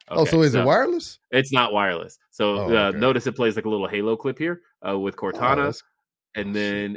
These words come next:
Speaker 2: it goes, "Ready, ready, ready." Uh, it's, it's an actual screen, and then it says, "Happy
Speaker 1: I
Speaker 2: twenty
Speaker 1: need
Speaker 2: years,
Speaker 1: that.
Speaker 2: Xbox."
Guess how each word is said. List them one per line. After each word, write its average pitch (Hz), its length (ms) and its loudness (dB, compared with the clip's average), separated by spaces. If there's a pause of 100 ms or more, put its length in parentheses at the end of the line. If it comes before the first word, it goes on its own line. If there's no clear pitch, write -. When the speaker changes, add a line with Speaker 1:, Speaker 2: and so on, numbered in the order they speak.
Speaker 2:
it 95 440 -4
goes, 92 480 -6 (420)
"Ready, 107 320 -4
ready, 98 260 -4
ready." 110 420 -4 (460)
Uh, 82 540 -10 (240)
it's, 82 500 -12 (100)
it's - 140 -18
an 95 100 -14
actual 104 360 -6
screen, 92 480 -8
and 87 100 -8
then 87 80 -8
it 82 100 -14
says, - 300 -8
"Happy 98 320 -8
Speaker 1:
I - 60 -8
Speaker 2:
twenty 117 140 -2
Speaker 1:
need 120 80 -2
Speaker 2:
years, 87 260 -2 (260)
Speaker 1:
that. 87 140 -2
Speaker 2:
Xbox." - 400 -12